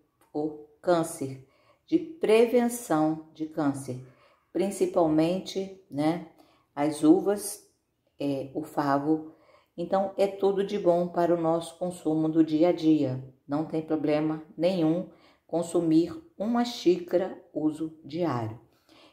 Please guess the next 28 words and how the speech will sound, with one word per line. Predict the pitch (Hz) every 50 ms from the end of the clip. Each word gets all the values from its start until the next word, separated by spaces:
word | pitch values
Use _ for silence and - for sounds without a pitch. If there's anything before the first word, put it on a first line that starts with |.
| _ _ _
Então, | - 180 202 202
ficando | - - - 170 165 165 160
por | - 180 180
aqui, | 180 185 185 - 220 240 254 285 302
um | 180 180 175
beijo | 165 175 175 175 175 175
no | 170 160
coração | - 170 165 160 165 160 - 160 156
de | 160 170 175
todos. | 175 - 175 170 180 180 190 226 233 - - - - _ _ _ _ _ - _ _ _ -
Gostando, | 214 247 277 269 - - - 185 190 208 233 226 165 156
compartilhe | 156 - 180 180 185 190 185 - - - 180 180 202
com | 190 196
os | 196 190 240
amigos, | 233 247 240 208 202 196 - 143 139 - - -
porque | - _ - 131 - - 156
coisas | 156 151 - 175 196 208 185 165 160 156 - - - - _ _ _ _ _ _ _ _ _
que | - 156
são | 151 - 175 180
boas | 170 160 180 190 202 180 156 143 - -
pra | - - 143 139
gente, | 131 139 151 165 185 180 170 - 151 143
nós | 147 151 151 143
devemos | 156 151 151 147 143 143 -
compartilhar | - - - - 147 151 156 - - - 143 143 143
com | - 143
os | 143 143
amigos. | 180 175 180 160 139 131 131 131 131 - - - _ _